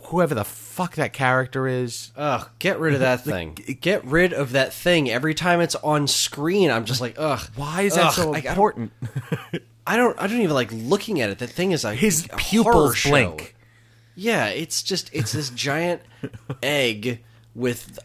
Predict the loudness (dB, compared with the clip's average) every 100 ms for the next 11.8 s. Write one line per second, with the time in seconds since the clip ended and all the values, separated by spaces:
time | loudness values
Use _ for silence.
0 | -6 -4 -4 -4 -6 -8 -6 0 0 0
1 | 0 0 0 0 -2 0 -2 -2 -4 -4
2 | -2 -2 0 0 -2 -6 -8 -4 -2 -2
3 | -4 -4 0 0 0 -2 -6 -10 -16 -20
4 | -20 -8 -6 -4 -6 -8 -12 -4 0 0
5 | 0 -2 0 -2 -6 -14 -20 _ -8 -8
6 | -2 -2 0 -2 -2 -4 -8 -14 -2 2
7 | 2 0 -4 -4 -2 -4 -4 -2 -2 -2
8 | -2 0 0 -2 -2 -2 0 0 0 0
9 | -2 -2 -6 -4 -4 -4 -8 -10 -18 -20
10 | -10 -6 -4 -2 -2 -2 -2 -6 -2 2
11 | 4 4 2 2 0 0 -2